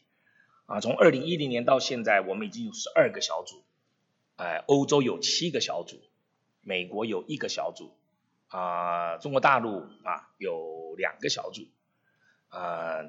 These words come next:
台湾没有，因为他们有很多很多的，啊，人可以帮助他们。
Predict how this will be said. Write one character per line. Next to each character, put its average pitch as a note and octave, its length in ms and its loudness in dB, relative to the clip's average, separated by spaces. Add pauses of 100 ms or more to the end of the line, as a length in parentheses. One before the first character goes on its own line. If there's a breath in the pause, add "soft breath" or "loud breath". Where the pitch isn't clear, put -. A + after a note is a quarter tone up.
台 G#2 220 0
湾 A#2 460 2 (680)
没 F#2+ 140 -2
有， F#2+ 160 0
因 A2+ 100 -2
为 A2+ 80 -2
他 A2+ 160 0
们 G#2 140 -2
有 F#2+ 80 -2
很 F2 160 -10
多 G#2+ 120 0
很 D#2+ 120 -4
多 F2+ 100 -2
的， E2 320 2 (420)
啊， E2 200 -2
人 E2+ 160 2
可 - 100 -2
以 - 40 -4
帮 G#2+ 200 0
助 G2 100 -8
他 F2 140 -2
们。 D#2 220 -8